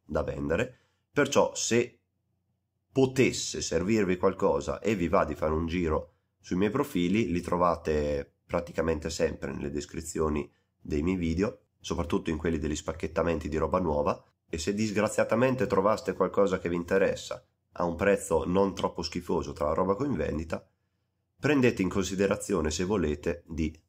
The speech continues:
fare un acquisto dal sottoscritto, chiaramente solo se vi serve qualcosa, solo se volete e tutto quanto. Contate che a livello di roba per retroformati e roba da collezione vecchia, ovviamente,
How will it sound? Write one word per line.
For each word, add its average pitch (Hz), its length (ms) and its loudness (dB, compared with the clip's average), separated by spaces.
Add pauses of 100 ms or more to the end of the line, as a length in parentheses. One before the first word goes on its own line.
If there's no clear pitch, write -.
(160)
fare 82 720 0
un 95 160 2
acquisto - 800 -4
dal 101 240 4
sottoscritto, - 720 -2
chiaramente 90 880 0
solo 95 540 2
se - 160 -4
vi 73 100 -4
serve 76 300 0
qualcosa, 120 500 2
solo 82 380 0
se - 160 -4
volete - 640 -6
e 92 100 -4
tutto - 280 -8
quanto. - 480 -10 (200)
Contate 98 460 2
che - 380 -2 (400)
a 98 100 2
livello 104 320 4
di 95 160 4
roba 95 240 6
per 87 160 2
retroformati 90 1300 0
e 85 460 0
roba 76 720 2
da 85 200 0
collezione 80 1040 -2
vecchia, 87 580 0
ovviamente, 85 720 0